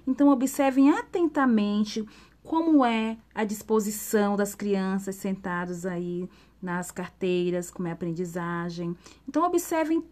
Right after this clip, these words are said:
todos os elementos cuidadosamente para observar as diferenças entre essas duas imagens. Nas escolas de antigamente, lá na página cento e dezessete,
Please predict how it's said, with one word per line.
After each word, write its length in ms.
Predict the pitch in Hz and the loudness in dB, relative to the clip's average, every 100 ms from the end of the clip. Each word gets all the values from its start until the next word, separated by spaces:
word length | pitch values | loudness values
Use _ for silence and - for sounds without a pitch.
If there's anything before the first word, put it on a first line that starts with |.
| - | -2
todos 500 | 381 403 427 427 381 | 2 4 2 0 2
os 180 | 359 311 | 0 0
elementos 640 | 302 294 254 247 247 - | 2 4 4 2 -2 -8
cuidadosamente 1080 | - 403 415 349 277 262 302 285 240 240 - | -6 -2 0 0 0 2 4 4 2 -4 -6
para 180 | 254 | -6
observar 680 | 240 262 - 302 208 190 208 - - _ - | -4 -6 -8 -8 -4 -4 -6 -10 -20 _ -6
as 240 | 226 196 | -6 -6
diferenças 920 | 214 - 262 220 190 196 220 208 - - | -8 -2 0 2 0 -4 -6 -8 -14 -6
entre 320 | 185 190 220 | -4 -2 -4
essas 260 | 214 262 220 | -4 -4 -6
duas 320 | 160 160 170 | -6 -6 -4
imagens. 640 | 233 143 131 - - - - _ _ _ _ _ _ _ _ _ _ _ _ _ - | -6 -6 -12 -14 -18 -20 -20 _ _ _ _ _ _ _ _ _ _ _ _ _ -6
Nas 180 | 571 403 | -2 0
escolas 460 | 311 - 285 175 | 0 0 -2 -2
de 80 | 170 | -2
antigamente, 840 | 175 - 175 160 180 180 170 - 165 | -4 -4 -6 -2 -2 -2 -4 -8 -6
lá 140 | 226 | 0
na 140 | 285 220 | 2 2
página 380 | 185 170 165 | -2 -4 -6
cento 320 | 165 - 254 196 | -6 -4 -4 -2
e 20 | |
dezessete, 920 | 165 151 139 - 190 160 156 - | -6 -6 -10 -6 -6 -6 -8 -14